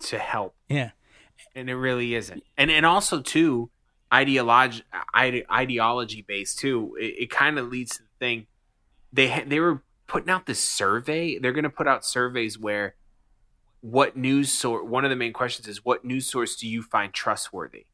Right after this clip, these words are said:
Speaker 2: Mm-hmm.
Speaker 1: And I'm like, "Okay, so what this, what this is gonna do is, instead of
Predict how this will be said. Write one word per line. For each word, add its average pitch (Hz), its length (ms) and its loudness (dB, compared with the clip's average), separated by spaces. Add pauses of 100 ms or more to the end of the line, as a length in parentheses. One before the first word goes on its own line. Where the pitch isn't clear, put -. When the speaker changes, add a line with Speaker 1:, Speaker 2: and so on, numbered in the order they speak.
(160)
Speaker 2:
Mm-hmm. 117 160 -6 (360)
Speaker 1:
And 123 120 0
I'm 131 80 2
like, 131 140 0
"Okay, 127 360 2
so 127 160 -4
what 147 220 -2
this, 208 240 0
what 139 260 -4
this 233 200 -2
is 185 120 -6
gonna 107 180 -6
do 90 280 -10
is, 78 240 -14
instead 226 420 0
of 185 280 0